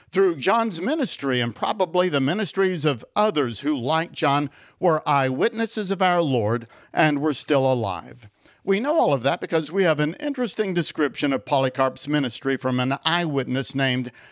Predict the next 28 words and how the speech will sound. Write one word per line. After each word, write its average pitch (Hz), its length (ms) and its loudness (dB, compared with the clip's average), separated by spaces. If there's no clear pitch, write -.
Irenaeus 143 880 0
or 131 260 -2
Irenaeus. 131 840 0
I 170 120 -2
think 220 240 -2
it's 185 240 -6
really 226 460 0
amazing 143 720 -2
that 160 160 2
we 139 280 0
actually 196 600 -2
have 110 520 -6
a 160 120 2
description 139 920 -6
of 156 200 2
someone 143 760 -2
who 175 200 2
lived 139 880 0
at 156 200 0
the 147 60 0
very 151 240 0
beginning 160 460 -2
of 147 100 -6
Christian 165 440 -4
history 170 580 -2
and 165 240 2
who 160 180 0
walked 156 760 -2